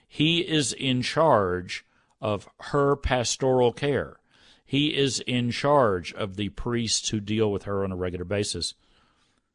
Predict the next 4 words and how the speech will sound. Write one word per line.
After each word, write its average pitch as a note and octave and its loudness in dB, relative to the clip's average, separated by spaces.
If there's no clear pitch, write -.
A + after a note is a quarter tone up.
Why B2+ 0
didn't B2 -2
this A2 -2
op-ed F#2+ 0